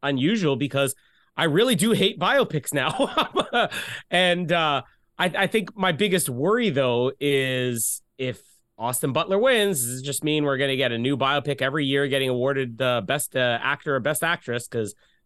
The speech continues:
that seems to be the trend. Uh, but, uh, this is the one time where I think it's really deserved. And I think my s-, my strangest takeaway from watching it this time is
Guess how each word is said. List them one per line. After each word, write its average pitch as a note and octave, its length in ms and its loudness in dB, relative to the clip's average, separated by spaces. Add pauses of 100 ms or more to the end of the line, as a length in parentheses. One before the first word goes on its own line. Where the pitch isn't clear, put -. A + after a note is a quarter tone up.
(100)
that A#2+ 140 -2
seems C#3+ 260 -2
to - 60 -18
be E3 80 0
the F3 80 -2
trend. F3+ 560 0 (120)
Uh, B2 280 0
but, B2+ 420 -2
uh, B2 240 0 (260)
this G3 200 0
is G#3 140 -2
the G#3 100 2
one G3+ 260 0
time E3+ 300 0
where E3 100 2
I D#3 40 2
think D3 200 -4
it's A#2+ 120 -4
really C3+ 200 0
deserved. D3 400 0
And D3 160 0 (380)
I D#3+ 100 0
think G3+ 260 -6
my F#3 160 0
s-, F3+ 220 -2 (100)
my F3 220 0
strangest B3+ 440 0
takeaway E3+ 460 0
from B2+ 180 -8
watching C#3+ 360 -2
it C3 180 -4
this F#3 200 0
time G#2 440 -4 (600)
is E3 580 2